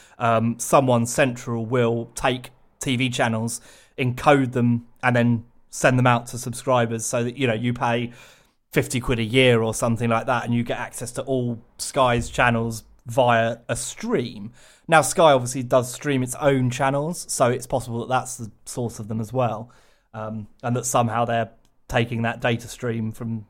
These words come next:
s-, sort of Sky Go or whatever the service is called, and, and then allowing other people to watch that on their T Vs. Of course, the quality isn't as good as if you were getting it off the satellite itself, but it's still, um, a, probably a big problem for Sky if people aren't paying. Uh, so I wonder if that's part of this as well.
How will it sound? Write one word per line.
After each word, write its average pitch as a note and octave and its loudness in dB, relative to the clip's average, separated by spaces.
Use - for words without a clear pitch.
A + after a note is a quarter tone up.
s-, - -12
sort A#2+ -6
of - -18
Sky A#2 -2
Go A#2 4
or A2 -4
whatever C3 -2
the A#2+ -10
service A2+ -2
is G#2 -16
called, A#2 -8
and, A#2 -6
and A2+ -2
then A#2 0
allowing A#2 4
other A#2 0
people A2 -6
to A#2 -4
watch A2+ -4
that - -6
on A#2 -6
their A2+ -4
T C3 -6
Vs. A#2 -4
Of A#2+ -4
course, C3+ 0
the C#3+ -4
quality C3 2
isn't B2 -2
as B2 -8
good C#3 2
as B2 0
if B2 -8
you B2+ -6
were A#2+ -2
getting C3 2
it A#2+ 0
off A#2+ -8
the B2+ -14
satellite B2 0
itself, B2 -2
but B2+ -4
it's - -10
still, A#2+ 0
um, A2+ 2
a, A#2 -10
probably A#2 0
a A2+ 0
big B2 -6
problem A#2 -4
for A2+ -12
Sky A2+ -4
if G#2 -18
people A2+ -12
aren't A2+ -8
paying. A#2 -8
Uh, A2+ -4
so C3 -2
I C3+ 4
wonder C3+ 4
if A#2+ 0
that's C3+ -2
part A#2 -2
of A2 -8
this A#2 -8
as A#2 -10
well. A#2+ -2